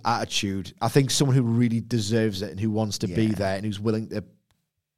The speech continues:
Speaker 1: do the job when it matters, three or four or five months into their run, like, they have to be, and again, this underscores just how great this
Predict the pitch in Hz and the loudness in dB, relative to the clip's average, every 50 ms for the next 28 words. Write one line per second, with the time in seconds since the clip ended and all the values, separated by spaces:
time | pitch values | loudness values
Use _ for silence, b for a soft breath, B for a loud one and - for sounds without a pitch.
0 | _ _ _ _ _ 131 123 120 117 113 113 - 120 127 117 110 107 95 101 117 | _ _ _ _ _ 2 2 2 2 0 -2 0 2 4 4 4 2 2 0 0
1 | 110 113 - 95 113 113 123 123 120 92 107 107 98 - - - - - - 127 | -2 -2 -4 -8 -4 0 0 0 0 0 -4 -4 -4 -4 -6 -8 -10 -10 -6 -4
2 | 127 123 113 107 - 107 104 - 120 120 117 117 85 85 98 - 123 117 113 104 | -4 -4 -4 -6 -10 -14 -8 -4 -2 0 0 0 -2 -4 -4 -2 -2 -2 0 -2
3 | 117 117 113 - - 87 98 95 113 120 117 113 107 101 92 85 92 92 90 B | -4 -6 -6 -6 -8 -8 -6 -2 -2 0 2 2 0 -2 -4 -8 -10 -12 -14 B
4 | B B B B B B B B - _ 107 107 107 101 87 - - _ _ _ | B B B B B B B B -14 _ -6 -4 -4 -6 -8 -12 -20 _ _ _
5 | _ _ _ _ _ - 123 120 120 123 113 - - 120 98 117 120 120 120 - | _ _ _ _ _ 0 2 4 4 4 2 0 -6 -6 -2 0 0 0 0 0
6 | 123 139 147 123 139 - - 147 139 131 131 120 - - 135 123 120 - - - | 0 0 2 2 0 2 4 4 4 2 0 -4 -4 -4 -4 -2 -2 -2 -2 0
7 | 123 120 120 - - 113 - 120 113 113 113 - 113 113 110 - 107 107 - - | -2 -2 -2 -2 -4 -4 -2 0 -2 -2 0 0 0 0 0 -2 -4 -2 -2 -2
8 | - - - | -4 -6 -8